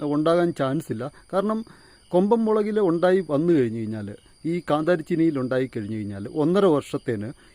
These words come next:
ഈ ഇതിൽ നിന്ന് കൊമ്പൻ മുളക് കിട്ടും. അപ്പോൾ ഇത് വിജയിക്കില്ല എന്ന് നൂറ് പറഞ്ഞ്, ഏ, ശതമാനം പറഞ്ഞിട്ടും ഞാനൊരു പരീക്ഷണം നടത്തി നോക്കിയതാണ്. ഒന്ന്, ഗ്രാഫ്റ്റിങ്ങിൽ പഴയ രീതികൾ നമുക്ക് ചെയ്ത് നോക്കാം.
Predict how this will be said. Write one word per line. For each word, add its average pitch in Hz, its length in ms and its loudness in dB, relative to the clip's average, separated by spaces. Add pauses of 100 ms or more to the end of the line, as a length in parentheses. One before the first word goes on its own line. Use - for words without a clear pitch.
(120)
ഈ 277 100 2
ഇതിൽ 226 220 0
നിന്ന് 190 260 0
കൊമ്പൻ 196 340 0
മുളക് 175 260 2
കിട്ടും. - 440 -14 (220)
അപ്പോൾ 170 140 -4
ഇത് 208 160 0
വിജയിക്കില്ല 220 720 0
എന്ന് 202 280 4
നൂറ് 208 320 2
പറഞ്ഞ്, 185 280 -2 (140)
ഏ, 165 160 -4
ശതമാനം 180 580 0
പറഞ്ഞിട്ടും 160 540 0
ഞാനൊരു 190 460 4 (140)
പരീക്ഷണം 214 380 4
നടത്തി 156 260 0
നോക്കിയതാണ്. 104 520 -6 (640)
ഒന്ന്, 220 340 4 (380)
ഗ്രാഫ്റ്റിങ്ങിൽ 233 560 2
പഴയ 196 380 4
രീതികൾ 180 640 -2 (100)
നമുക്ക് 165 220 -2
ചെയ്ത് 151 400 2
നോക്കാം. 127 380 -6